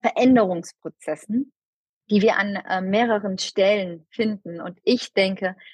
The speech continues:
die SchülerInnen geben viel, das sind sehr viel Ressourcen und außerschulische TrägerInnen machen unglaublich tolle Arbeit. Also wenn die Schulbücher jetzt weg wären, könnte man auch in Gesellschaft und Politik, ähm,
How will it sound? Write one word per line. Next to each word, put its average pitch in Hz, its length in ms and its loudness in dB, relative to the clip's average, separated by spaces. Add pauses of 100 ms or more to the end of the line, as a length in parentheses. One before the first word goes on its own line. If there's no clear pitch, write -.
(160)
die - 60 0
SchülerInnen 190 760 2
geben 269 340 0
viel, 233 420 -4
das 180 180 -10
sind 165 220 -12
sehr 254 360 0
viel 262 180 0
Ressourcen 214 720 -2 (600)
und 190 360 0 (140)
außerschulische 233 840 0
TrägerInnen 190 640 2
machen 185 280 -10 (200)
unglaublich 262 680 2
tolle 175 340 0
Arbeit. 170 520 0
Also 202 200 -2
wenn 220 100 0
die 214 60 -2
Schulbücher 233 480 0
jetzt 202 320 -2
weg 202 180 -2
wären, 190 180 0
könnte 185 280 -8
man 175 200 -6
auch 165 260 0 (1000)
in 202 100 0
Gesellschaft 214 720 2
und 190 380 -10
Politik, 208 640 -4 (100)
ähm, 175 440 -2